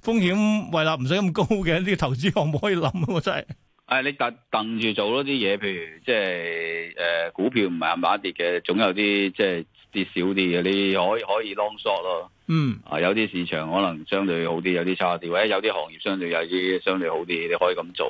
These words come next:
Speaker 2: 咯。有啲就，即係，有，有，有個叫做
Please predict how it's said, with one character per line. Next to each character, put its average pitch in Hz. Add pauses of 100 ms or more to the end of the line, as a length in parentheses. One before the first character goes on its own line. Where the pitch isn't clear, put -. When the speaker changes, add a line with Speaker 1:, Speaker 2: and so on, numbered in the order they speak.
(140)
Speaker 2:
咯。 78
有 92
啲 120
就， 82 (340)
即 123
係， 87
有， 92
有， 92
有 95
個 98 (160)
叫 92
做 82